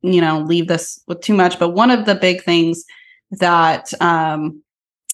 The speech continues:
that I really enjoyed listening about, because I've heard of people wanting to start magazines, is talk about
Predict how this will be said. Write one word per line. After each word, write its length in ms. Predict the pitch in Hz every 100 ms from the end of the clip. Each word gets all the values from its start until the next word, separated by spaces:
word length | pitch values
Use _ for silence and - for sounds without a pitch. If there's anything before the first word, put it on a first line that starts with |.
| - _ _ -
that 120 | 180
I 20 |
really 460 | 175 175 175 175 -
enjoyed 600 | 180 170 165 156 156 - _
listening 460 | 180 180 175 175 165
about, 280 | 156 156 151
because 260 | 170 180
I've 220 | 175 175 - _ _ _
heard 480 | - - 254 254 240
of 260 | 180 180
people 760 | - 196 190 175 170 170 156 165
wanting 380 | 170 170 165 170
to 120 | 165
start 360 | - 156 156
magazines, 680 | 156 156 160 165 160 160 156 - - -
is 220 | - 185
talk 260 | - 190 185
about 540 | 196 180 165 160 156